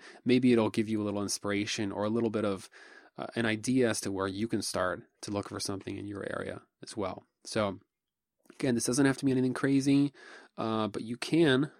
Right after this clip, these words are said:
look for a meditation center or look for a nearby monastery that you can, you know, you can sit at once a week or something like that. Or you can, uh, you know, you can just give a little bit of time in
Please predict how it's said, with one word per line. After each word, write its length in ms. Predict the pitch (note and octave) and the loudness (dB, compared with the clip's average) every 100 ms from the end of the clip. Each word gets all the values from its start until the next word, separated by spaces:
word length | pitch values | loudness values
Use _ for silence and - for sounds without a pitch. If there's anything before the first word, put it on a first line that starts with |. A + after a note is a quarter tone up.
| _ | _
look 180 | A2+ A2 | -2 -2
for 140 | - | 0
a 40 | A#2 | 2
meditation 460 | A#2 - D3+ - | 2 0 -4 -4
center 360 | A#2 F#2+ - - _ _ | -6 -8 -10 -18 _ _
or 120 | A2 | -2
look 160 | A2+ B2 | 0 0
for 140 | B2+ | 0
a 40 | A#2+ | 2
nearby 280 | A#2+ A#2 | 4 2
monastery 580 | A2+ A2+ C3 - G#2+ G#2 | 2 0 -2 -4 -6 -6
that 140 | G2 F#2 | -6 -4
you 140 | G#2 | -4
can, 280 | - G#2+ G2+ - - - - - | -2 -4 -4 -10 -20 -20 -20 -4
you 100 | A2+ | -2
know, 60 | |
you 140 | A2 A2 | 0 -2
can 120 | A2 | -2
sit 280 | - - C#3 | 0 2 2
at 280 | G#2 F#2+ - _ | 2 -2 -8 _
once 240 | A2+ G#2+ A2 | -6 -4 -2
a 40 | |
week 380 | A2+ A#2 - - _ _ _ | 0 -2 -4 -16 _ _ _
or 80 | F#2+ | -10
something 320 | - G#2 G2+ | -6 -6 -6
like 180 | F#2+ F#2+ | -10 -10
that. 140 | - - | -10 -6
Or 80 | G#2 | -4
you 180 | G#2 | -4
can, 320 | G#2 G#2+ G2+ - - - - - | -2 -2 -2 -6 -16 -20 -20 -16
uh, 540 | - A2 G#2+ G2+ G#2 A#1+ - | -8 -6 -6 -6 -8 -10 -8
you 100 | A2+ | -4
know, 40 | |
you 100 | G#2+ | -2
can 100 | G#2+ | -2
just 180 | G#2+ G2+ | -4 0
give 160 | A#2+ A2 | 0 0
a 40 | |
little 220 | A2 G#2+ | 0 -2
bit 80 | G#2 | -2
of 80 | G2+ | -4
time 340 | - A2+ A#2 | -4 -2 0
in 220 | A2 - | -2 -8